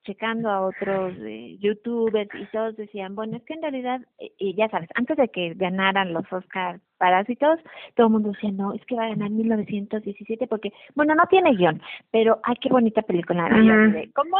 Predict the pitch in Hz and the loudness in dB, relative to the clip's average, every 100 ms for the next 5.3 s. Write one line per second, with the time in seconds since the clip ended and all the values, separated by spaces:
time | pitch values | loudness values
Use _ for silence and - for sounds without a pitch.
0 | 392 339 285 285 311 302 285 247 254 262 | -2 -6 -4 -4 -4 -2 -4 -4 -2 0
1 | 254 254 254 262 262 262 262 262 277 320 | 2 2 0 0 -2 -2 -4 -2 -4 -2
2 | 320 247 214 240 - 294 403 415 392 359 | -2 -2 0 -4 -4 -6 -4 -4 -2 -4
3 | 320 277 269 277 285 262 254 262 262 220 | -4 -2 0 2 0 0 2 0 0 0
4 | 214 214 208 - - 175 151 160 202 208 | 2 4 2 -2 -4 -2 -2 -2 -2 2
5 | - 247 226 | 6 8 8